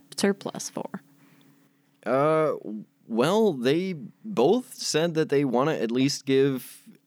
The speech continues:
Speaker 2: a, a good chunk of that projected surplus back to taxpayers. Evers kind of cut a little bit shorter than Michaels did.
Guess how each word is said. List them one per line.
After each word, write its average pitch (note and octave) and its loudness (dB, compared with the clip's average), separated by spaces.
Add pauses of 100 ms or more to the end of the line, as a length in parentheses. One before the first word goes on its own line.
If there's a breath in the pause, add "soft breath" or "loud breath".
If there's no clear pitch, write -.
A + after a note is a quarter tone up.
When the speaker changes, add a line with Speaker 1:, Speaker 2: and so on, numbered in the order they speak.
(140)
Speaker 2:
a, D#2 -10
a A#2 2
good B2 2
chunk C#3 0
of G2 -2
that F2+ -2 (200)
projected G2+ -2
surplus G#2 -2
back F#2+ -8
to F#2+ -8
taxpayers. - -4 (520 loud breath)
Evers C#3+ 2
kind C3+ 0
of B2 -2
cut C3+ -2 (140)
a A#2 0
little C#3 2
bit C#3+ 0
shorter C#3 0
than A#2 0
Michaels G#2 -2
did. D3 2